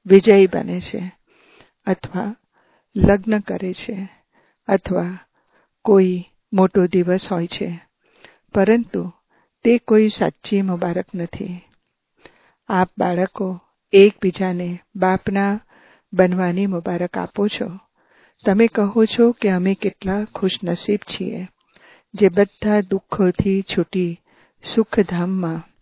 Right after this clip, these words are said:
જઈએ છીએ. તમને મનમાં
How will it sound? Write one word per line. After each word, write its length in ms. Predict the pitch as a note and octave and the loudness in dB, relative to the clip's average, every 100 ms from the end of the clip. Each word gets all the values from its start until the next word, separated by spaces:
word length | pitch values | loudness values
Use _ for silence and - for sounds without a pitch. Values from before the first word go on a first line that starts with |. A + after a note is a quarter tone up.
| _ _ _ _ _ _ _ _ _ - | _ _ _ _ _ _ _ _ _ -12
જઈએ 420 | F#3 F#3 E3+ F#3+ G3+ | 0 2 4 2 0
છીએ. 440 | - F#3 - F#3 _ _ _ _ _ _ _ _ _ - | -2 -8 -8 -12 _ _ _ _ _ _ _ _ _ -2
તમને 480 | G3+ G#3 A3 A3+ A3+ _ _ G#3+ | 0 4 4 4 0 _ _ -4
મનમાં 680 | G3+ G3+ G#3 A3 A#3 A#3+ | 0 0 2 2 2 -2